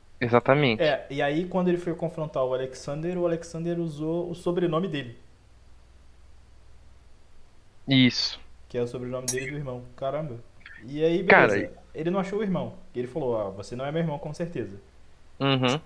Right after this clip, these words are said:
Speaker 2: Quem é o irmão dele?
Speaker 1: É, então.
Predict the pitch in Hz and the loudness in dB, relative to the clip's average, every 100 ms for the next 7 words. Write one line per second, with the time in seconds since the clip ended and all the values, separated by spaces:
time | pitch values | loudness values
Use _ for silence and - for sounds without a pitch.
0 | - - 311 285 208 165 127 98 110 - | -10 -8 -2 2 2 0 -4 -8 -12 -18
1 | - - - - - - - - - - | -20 -20 -20 -20 -20 -20 -20 -20 -20 -20
2 | - - - - - - - - - - | -20 -20 -20 -20 -20 -20 -20 -20 -20 -20
3 | - - - - - - - - - - | -20 -20 -20 -20 -20 -18 -18 -18 2 4
4 | 110 - - - - 131 127 - | 4 2 -14 -18 -6 -2 4 4